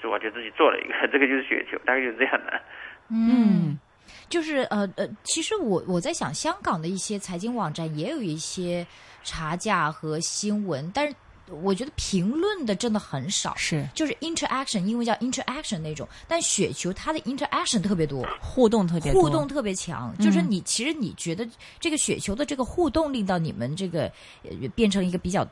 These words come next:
Speaker 2: 有特色的一个，这个、这个平台吗？这个是，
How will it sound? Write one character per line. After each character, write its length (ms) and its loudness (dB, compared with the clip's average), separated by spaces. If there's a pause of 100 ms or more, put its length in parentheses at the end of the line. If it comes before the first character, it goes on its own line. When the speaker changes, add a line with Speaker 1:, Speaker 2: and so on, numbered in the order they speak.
Speaker 2:
有 160 0
特 260 -2
色 240 -2
的 100 -2
一 40 0
个， 280 0
这 180 -4
个、 420 -2
这 80 -4
个 80 0
平 280 2
台 280 -4
吗？ 140 -4
这 120 -2
个 120 -2
是， 180 -2